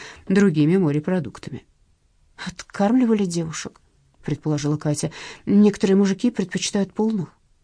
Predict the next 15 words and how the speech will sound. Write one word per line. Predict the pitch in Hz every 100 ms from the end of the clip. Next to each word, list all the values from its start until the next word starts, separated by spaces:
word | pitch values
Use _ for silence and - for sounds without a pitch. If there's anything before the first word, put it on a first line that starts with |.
| _ -
«Не | 175 180 220
угадала», | 269 262 233 240 196 160 160 175 - _ _ _ -
поморщился | 160 143 - - -
собеседник. | 151 151 156 156 160 - - - - -
По | 240
истечении | 240 294 349 330
трех | 311 302 285
дней | 294 370 359 -
явилась | 262 277 285 -
их | 254 226 -
старая | - - 247 220
знакомая | 220 233 196 156 156
Лана | 196 156 131 - _ _ _
с | - -
прайс-листом, | 175 156 143 - 165 165 - - -